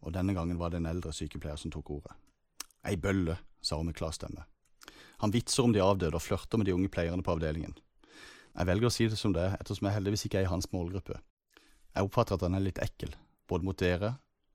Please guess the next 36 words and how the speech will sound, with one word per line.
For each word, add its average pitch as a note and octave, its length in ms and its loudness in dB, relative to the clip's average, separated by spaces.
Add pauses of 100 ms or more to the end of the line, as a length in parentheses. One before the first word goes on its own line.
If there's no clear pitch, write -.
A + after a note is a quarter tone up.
hun - 140 -12
så F2+ 100 2
mot E2+ 160 0
de E2+ 140 -2
yngre E2+ 180 -6
pleierne, D#2+ 380 -6 (720)
«og F#2 160 2
mot», - 320 -2 (560)
hun E2 100 -2
kikket G2+ 300 -4
i - 20 0
bakken E2+ 400 -4
da F2+ 140 -4
hun E2+ 80 -4
skulle F2+ 180 -4
si F2 160 -4
navnet, D#2 320 -6 (840)
«og F2+ 100 0
mot E2 140 -6
Britt. - 400 -8 (720)
Jeg F2+ 100 0
vil F2+ 140 -2
absolutt - 320 -4
tatt F#2 100 -4
en E2+ 80 -2
prat D#2+ 240 -4
med E2 80 -2
han.» D#2 140 -6 (2000)
Kunne G2 160 2
Britt F#2 240 0
hatt F#2+ 80 0
en E2+ 120 0
forhold A2+ 280 4
til B2+ 80 4
denne F2 160 2
mannen? D2 220 -2